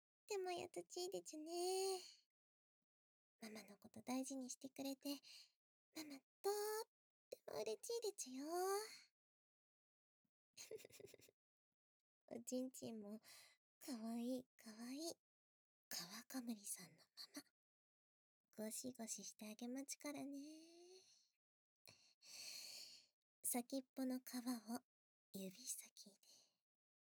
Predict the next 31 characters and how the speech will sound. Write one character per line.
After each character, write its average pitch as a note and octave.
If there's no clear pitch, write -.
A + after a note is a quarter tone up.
コ C4
シ -
ョ D#4+
コ F4+
シ -
ョ G4
ー G4+
っ -
て B3
い B3+
じ C#4+
り D#4
な E4+
が E4+
ら、 B3
ゴ B3+
シ -
ゴ D4
シ、 -
ゴ B3+
シ -
ゴ G#4
シ、 -
ゴ B3
シ -
ゴ D4
シ、 -
ゴ -
シ -
ゴ -
シ。 -